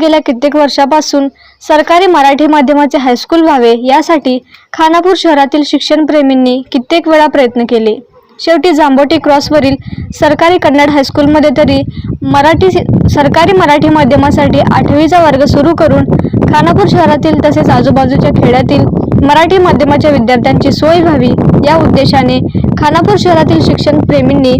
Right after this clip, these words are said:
त्यावेळचे शिक्षण मंत्री, सध्याचे कारवार लोकसभा मतदारसंघाचे भाजपचे उमेदवार विश्वेश्वर हेगडे कागेरी हे खानापूरला आले असता, यांच्याकडे खानापूर शहरातील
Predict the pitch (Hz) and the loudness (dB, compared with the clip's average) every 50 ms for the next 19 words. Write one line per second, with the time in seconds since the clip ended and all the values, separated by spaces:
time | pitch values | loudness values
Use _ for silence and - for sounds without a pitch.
0 | - - - - - - 302 302 320 330 330 330 - 349 339 - 320 294 - - | -4 -6 -8 -6 -4 -2 0 2 2 2 2 0 0 0 0 0 -2 -2 0 0
1 | 311 294 294 302 302 - - - 294 330 - - - 294 254 233 285 285 254 311 | 0 0 0 0 0 0 0 0 0 0 0 0 0 0 0 0 -2 -2 -2 -2
2 | 294 - 262 247 247 254 277 285 294 285 - - - 285 285 277 277 277 - - | -2 0 0 2 2 2 0 0 0 -2 -2 -2 -2 -2 -2 0 0 0 0 0
3 | - 247 254 247 - 277 254 247 247 247 254 - 269 - - - - - - - | 0 0 0 0 0 0 0 0 0 0 0 -2 -2 -2 0 0 0 0 0 0
4 | - - - 277 294 277 269 - - 381 359 - 359 339 320 302 294 - 277 285 | 0 0 0 0 0 0 0 0 0 0 0 0 0 0 0 0 0 0 0 0
5 | 277 285 277 - - - 262 262 254 - 269 269 262 262 262 247 240 277 285 320 | 0 0 0 0 0 0 0 0 0 0 0 0 0 0 0 0 0 0 0 0
6 | 330 320 302 277 262 262 247 240 247 254 254 - - - - - - - - 349 | 2 2 2 2 2 0 0 0 0 -2 -2 -2 -2 -2 0 0 0 0 0 0
7 | 370 - - 349 320 311 311 302 320 320 294 302 277 262 254 269 302 320 311 - | 0 0 0 0 0 0 0 0 0 0 0 2 2 2 2 2 2 0 0 -2
8 | - - 262 247 262 - - - - - - - - - 269 269 285 262 339 330 | -2 -2 0 0 -2 -4 -8 -14 -14 -12 -10 -6 -4 -2 0 0 0 0 0 0
9 | 349 339 339 330 - 294 294 277 294 294 349 359 330 - 330 302 262 262 247 - | 0 0 -2 -2 -2 -4 -2 -2 0 0 0 -2 0 0 0 0 0 -2 -2 -2
10 | 277 269 277 | -2 -2 -2